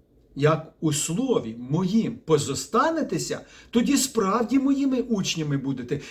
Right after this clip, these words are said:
і пізнаєте правду, а правда вас вільними зробить". Буквально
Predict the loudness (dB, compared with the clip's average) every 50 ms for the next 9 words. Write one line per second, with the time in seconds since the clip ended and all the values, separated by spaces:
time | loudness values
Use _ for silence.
0 | -4 -2 0 2 2 2 2 2 0 -2 0 0 0 0 0 0 -2 0 0 0
1 | 2 2 0 0 -4 -4 -4 -4 -4 -4 -4 -2 -2 0 0 0 -2 -2 -4 -4
2 | -2 -2 -2 -2 -2 -2 -6 -10 -16 -20 -20 _ _ _ -20 -18 -16 -14 -2 2
3 | 4 6 6 6 6 4 2 2 0 -2 -6 -12 -14 -18 _ _ _ _ _ _
4 | -6 -4 -2 -2 -2 -2 -2 -4 -6 -10 -16 -20 _ _ _ _ _ _ _ _
5 | _ _ _ _ _ _ _ _ _ _ _ _ -20 -20 _ _ _ -12 -10 -8
6 | -6 0 2 2 4 4 2 2 0 -2 -4